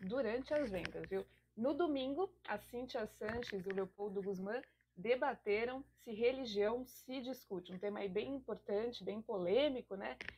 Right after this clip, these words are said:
No Evolução Ágil. O Leopoldo trouxe o pensamento de que nós precisamos de valores porque são eles que norteiam nossas decisões. E a Cíntia trouxe a reflexão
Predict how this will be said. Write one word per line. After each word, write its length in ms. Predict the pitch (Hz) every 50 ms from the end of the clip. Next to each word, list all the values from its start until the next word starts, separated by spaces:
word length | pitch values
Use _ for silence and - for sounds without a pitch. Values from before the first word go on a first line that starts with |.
| - _ -
No 100 | 220 233
Evolução 640 | 226 233 214 240 233 220 214 - - 240 226 214
Ágil. 500 | 185 190 190 190 190 185 180 175 175 185 - - _ _ -
O 60 | -
Leopoldo 460 | 196 202 208 208 - 214 233 226 247
trouxe 260 | 233 240 240 233 - 226
o 20 |
pensamento 600 | - 247 247 - - 247 240 226 233 240 - 285
de 120 | 247 277
que 120 | 269 - 311
nós 360 | 269 247 233 240 269 349 359
precisamos 600 | - - 320 320 - 294 240 220 240 233 233 233 214
de 100 | 214 202
valores 680 | 202 233 233 226 214 208 208 220 247 294 330 320 -
porque 300 | - 311 302 - 320 320 311
são 280 | - - 320 302 285
eles 360 | 262 254 269 269 269 285 - -
que 120 | - 277
norteiam 520 | 262 269 269 254 - 247 226 240 247 247 240 - - - _ _
nossas 500 | - 226 240 247 240 240 - 247 240 233
decisões. 680 | 202 202 226 220 - 240 214 185 170 170 170 180 190 185
E 40 | 240
a 120 | 262 285
Cíntia 380 | 285 - - 285 294 302 320 294
trouxe 280 | - 277 277 269 -
a 20 | 269
reflexão 580 | 254 247 247 - 240 - - - - 262 262